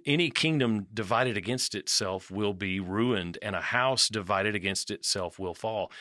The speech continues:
If Satan is divided against himself, how can his kingdom stand?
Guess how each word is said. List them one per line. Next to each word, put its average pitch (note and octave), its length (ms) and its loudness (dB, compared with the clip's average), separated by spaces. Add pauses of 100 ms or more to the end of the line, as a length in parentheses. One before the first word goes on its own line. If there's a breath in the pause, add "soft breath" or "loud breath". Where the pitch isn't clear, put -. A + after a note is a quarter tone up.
(120 loud breath)
If A2 160 0
Satan D3+ 300 6
is C#3+ 120 4
divided A#2+ 380 4
against A2+ 280 2
himself, A2 400 2
how A#2 180 2
can B2 180 -2
his D#3+ 220 2
kingdom F#2+ 340 -2
stand? F#2+ 640 -2